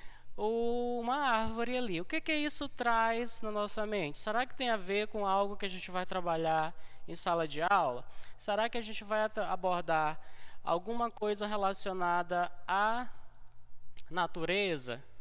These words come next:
Será que a gente vai trabalhar alguma coisa relacionada à humanidade?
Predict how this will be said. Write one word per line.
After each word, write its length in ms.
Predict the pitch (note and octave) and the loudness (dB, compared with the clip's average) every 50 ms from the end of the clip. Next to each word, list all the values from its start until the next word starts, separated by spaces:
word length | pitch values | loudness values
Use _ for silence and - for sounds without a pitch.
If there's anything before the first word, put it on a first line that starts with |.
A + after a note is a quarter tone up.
| - - - | -4 -2 -2
Será 300 | - - G#3+ G3+ A3+ A3+ | 0 0 2 2 2 2
que 40 | - | 0
a 60 | - | -2
gente 240 | - A3+ G#3+ - A3 | -2 -2 -4 -4 -2
vai 220 | G3 G#3+ G#3 G#3+ | 0 0 0 2
trabalhar 480 | - A3 G#3+ G#3 G3+ G3 G3 G3 F#3+ F#3+ | 2 0 -2 0 0 0 2 2 2 2
alguma 400 | F#3+ G3 G#3 A#3 B3 B3 A#3+ A#3+ | 0 0 -2 -2 -2 -2 -2 -2
coisa 340 | - A3+ A3 A#3 G#3+ G#3+ G#3 | -2 0 0 0 0 -2 -2
relacionada 880 | G#3 A3 A3 A3 A3 G#3+ - A3 G3+ F#3+ F#3+ F#3+ F#3+ G3 G3+ G3+ G3 G3 - - - - - - - | -2 -2 -2 -2 0 0 0 -2 0 0 2 2 2 2 2 0 -2 -4 -4 -6 -6 -4 -6 -4 0
à 100 | A3 A#3+ | 2 2
humanidade? 920 | A#3 A3+ A3 G3+ F3+ F3 E3+ E3 G3 G#3 G#3+ G3+ F3 D3 A#2+ - - - | 2 2 0 0 0 -2 -2 0 2 4 4 4 4 2 0 -2 -6 -6